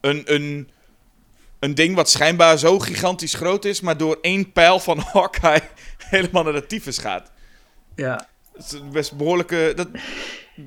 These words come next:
Speaker 1: nou, dat, wat je zegt, hè, van waarom schiet ze nog met pijl en boog? Nou, volgens mij met een gun kun je dit niet, deze schade niet
Speaker 2: <laughs>
Speaker 1: krijgen, maar, en met één
Speaker 2: Nee.
Speaker 1: pijl en dat hele ding, eh, gaat naar zijn malle moer.
Speaker 2: Ja, maar hij heeft van die pijltjes met explosief erin, toch?
Speaker 1: Ja.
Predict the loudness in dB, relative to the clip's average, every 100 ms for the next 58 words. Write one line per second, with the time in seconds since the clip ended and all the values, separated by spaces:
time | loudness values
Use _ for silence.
0 | -20 -10 0 2 2 0 0 0 0 0
1 | 0 2 0 0 0 4 2 2 -6 -8
2 | -6 -6 -2 0 0 0 0 -2 -6 -6
3 | -4 -4 -6 0 0 0 -4 -4 -4 -4
4 | -8 -6 -2 -2 -2 -2 2 2 0 -6
5 | -6 0 4 4 2 0 -2 -4 -14 -14
6 | -10 -8 -2 -2 -2 4 6 6 4 2
7 | 0 0 0 -2 -2 0 0 0 -4 -4
8 | -4 -6 -6 -6 -4 -4 -4 -6 _ _
9 | -10 -6 -4 -4 -4 -8 -10 -8 -6 -8
10 | -12 -14 -12 -12 -12 -14 -12 -12 -10 -10
11 | -8 -8 -10 -12 -12 -10 -6 -6